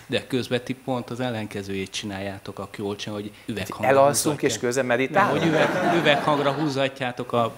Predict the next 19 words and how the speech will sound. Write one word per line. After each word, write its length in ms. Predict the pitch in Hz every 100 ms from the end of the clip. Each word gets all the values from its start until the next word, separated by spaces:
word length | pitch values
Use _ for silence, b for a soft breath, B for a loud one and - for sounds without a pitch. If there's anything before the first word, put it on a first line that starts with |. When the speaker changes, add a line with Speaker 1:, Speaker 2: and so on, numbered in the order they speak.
| -
Speaker 1:
fáradtságot. 760 | - 110 104 104 - 113 110
Tehát 160 | 120 113
hogyan 260 | 139 131
Speaker 2:
Úgy 60 | 117
Speaker 1:
segítheti 880 | - 117 107 104 - 98 - 101 101 B B B -
mondjuk 300 | 92 85 80
a 60 |
fáradtság 760 | - 98 92 98 101 - 95 95
a 160 | 95 - -
meditációt 960 | - 98 98 98 - 104 - - 110 110
Speaker 2:
Miért 300 | 175 180 165
Speaker 1:
gyakorlatban? 460 | 110 - 139 127 117
Speaker 2:
edz 240 | 113 98
a 100 | 113
sportoló? 680 | 104 - 110 87 113 - - _ - - -
Speaker 1:
Hogy 160 | 90 -
erősebb 540 | 92 87 85 - 85
legyen, 360 | 82 85 82 80
kitartóbb. 680 | - - 71 - - 85